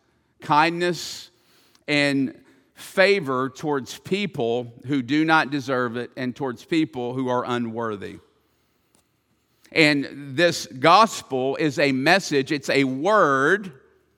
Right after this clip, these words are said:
it's a good word, it's a message of good news. And to really understand what the Colossians have received and why it is good news, we must first understand the bad news.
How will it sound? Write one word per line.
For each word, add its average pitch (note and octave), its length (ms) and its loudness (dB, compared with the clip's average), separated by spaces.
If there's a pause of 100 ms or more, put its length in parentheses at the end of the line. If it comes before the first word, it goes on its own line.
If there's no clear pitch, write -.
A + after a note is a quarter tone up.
(720)
it's - 220 -2
a E3 60 -2
good A3+ 280 -2
word, A2 520 -2
it's C#3+ 260 -2
a D3 140 4
message D3+ 720 0
of D3+ 480 4
good C#3 260 2
news. C3 680 -2 (520)
And D#3+ 200 0
to D#3 100 -2
really F#3 260 2
understand D#3 1400 0 (180)
what C#3 520 0
the C#3 260 -2 (160)
Colossians D#3 640 2
have C#3+ 220 0
received D#3+ 640 0
and C3+ 140 -2
why D3+ 260 6
it E3 100 0
is C3 160 -4
good C#3 200 -2
news, C3 460 -2
we C3+ 140 -2
must C#3 260 -4
first E3 380 -4
understand C3 580 -4
the C3+ 60 -6
bad D3+ 320 2
news. G#2+ 420 -8